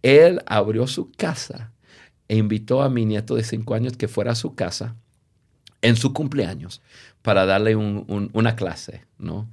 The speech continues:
de, de, de cocina. Entonces, eh, s-, mi yerno, su papá, no estaba aquí en la ciudad, entonces me invitaron a que yo le acompañara.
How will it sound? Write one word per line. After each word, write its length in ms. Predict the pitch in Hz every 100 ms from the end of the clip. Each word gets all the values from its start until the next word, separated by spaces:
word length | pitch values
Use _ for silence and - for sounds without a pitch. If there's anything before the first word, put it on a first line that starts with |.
| - _ _ _
de, 760 | 117 101 90 85 82 80 - -
de, 480 | - 87 76 78 - -
de 140 | 73
cocina. 600 | - 85 - 95 73 - _ - -
Entonces, 480 | - 147 120 139 - - _ -
eh, 400 | 123 117 110 -
s-, 300 | 101 - -
mi 340 | 110 92 107 107
yerno, 440 | 170 220 113 117
su 140 | -
papá, 320 | 117 160 147 -
no 100 | 127
estaba 280 | 120 135 131
aquí 140 | 131
en 40 |
la 80 | 123
ciudad, 400 | 113 107 101 107
entonces 320 | 101 113 107
me 80 | 104
invitaron 420 | 101 92 98 98
a 60 | 98
que 160 | 90 85
yo 140 | 82
le 120 | 82 82
acompañara. 640 | - 85 101 101 143 95